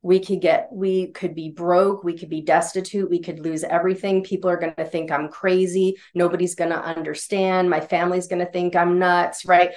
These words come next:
There are all of these things that happen, but they happen in this unconscious, very quiet way.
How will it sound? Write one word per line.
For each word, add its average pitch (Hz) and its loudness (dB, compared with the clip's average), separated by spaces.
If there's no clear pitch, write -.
There 208 6
are - 2
all 247 8
of 240 0
these 208 -4
things 294 0
that 185 2
happen, 262 2
but 190 0
they 196 -2
happen 240 0
in 208 -2
this 190 2
unconscious, 214 0
very 196 2
quiet 185 0
way. 208 2